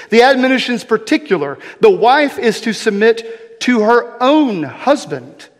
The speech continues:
Not to any man in general, but to her own husband. And so what that means for single ladies in the church, or that means for our daughters, is that they are not to submit to men in general,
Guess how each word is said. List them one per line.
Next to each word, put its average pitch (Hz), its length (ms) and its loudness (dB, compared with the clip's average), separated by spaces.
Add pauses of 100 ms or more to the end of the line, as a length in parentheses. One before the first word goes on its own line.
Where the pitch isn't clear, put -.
(580)
Not 285 200 2
to 311 140 0
any 269 160 4
man 233 300 2
in 214 240 -2
general, 175 680 -2 (380)
but 240 160 -2
to 254 80 -6
her 269 320 -2
own 240 360 2
husband. 196 520 0
And 180 80 -2
so 247 100 -4
what 254 120 2
that 233 240 2
means 240 560 0
for - 560 2
single 220 480 0
ladies 220 420 0
in 226 160 -4
the 226 80 -4
church, 247 460 -2 (160)
or 202 100 4
that 202 160 4
means 214 300 0
for 196 180 -2
our 170 160 2
daughters, 214 600 -4 (180)
is 196 140 2
that 247 100 2
they 254 80 4
are 277 120 2
not 320 220 2
to 247 100 -4
submit 202 500 -2
to 190 100 -2
men 170 560 0
in 180 220 2
general, 160 600 -4